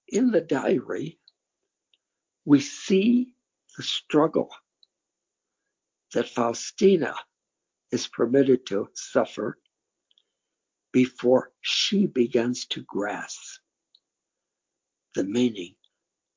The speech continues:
and the understanding of his great attribute of mercy. And we began to see how willing she is to suffer with him so that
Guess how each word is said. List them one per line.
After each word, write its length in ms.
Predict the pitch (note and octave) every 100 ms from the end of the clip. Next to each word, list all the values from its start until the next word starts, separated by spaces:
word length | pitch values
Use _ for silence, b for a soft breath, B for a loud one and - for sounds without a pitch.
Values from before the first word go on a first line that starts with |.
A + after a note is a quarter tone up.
| _ _ _ _ _ -
and 180 | C3 B2+
the 120 | A#2
understanding 840 | B2+ A#2+ - - A#2+ A2+ A2 G2+ -
of 140 | A2 G#2
his 160 | G#2+
great 340 | - A#2 A#2 -
attribute 540 | A2+ A2 - B2 G#2+ G2
of 140 | G2
mercy. 520 | A2 A2 - - - _ _ _ _ _ _ _ _ _ _ _ _ _ _ _ _ _ _ _ _ _ _ _ _ _ _ -
And 220 | B2 - _ _ _
we 380 | C4+ B3+ F3+ D3
began 460 | C3+ B2+ F#3 E3+ G3
to 160 | -
see 640 | - - - F#3 D#3 G#2 _ b b b b _ _
how 280 | - D3+ D#3
willing 640 | C3+ C3 F3 F3 C#3+ A#2+
she 300 | - - C3+
is 220 | C#3+ C#3
to 120 | - -
suffer 540 | - - F3+ - D#4+
with 260 | C#3+ A#2+ -
him 200 | G#2+ - _ _ _ _ _ _ _ _ _ _ _ b b b b _ _
so 320 | - - D#3
that 340 | D3 D#3 C#3